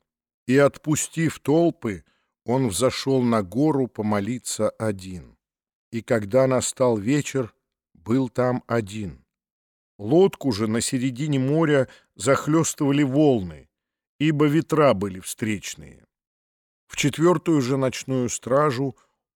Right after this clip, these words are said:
он пришел к ним, идя по морю. И, увидев его идущим по морю, они взволновались, говоря:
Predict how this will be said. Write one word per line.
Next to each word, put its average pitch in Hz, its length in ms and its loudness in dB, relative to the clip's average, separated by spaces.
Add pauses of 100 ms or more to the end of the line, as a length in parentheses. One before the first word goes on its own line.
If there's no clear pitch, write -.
он 156 260 2
пришел 143 640 0
к - 140 -12
ним, 147 440 -2 (480)
идя 131 420 0
по 135 180 0
морю. 117 480 -4 (840)
И, 107 80 -10
увидев 117 560 -2
его 117 340 -2
идущим 110 760 -8
по 107 180 -2
морю, 113 500 -4 (760)
они 113 260 0
взволновались, 120 1120 0
говоря: 113 560 0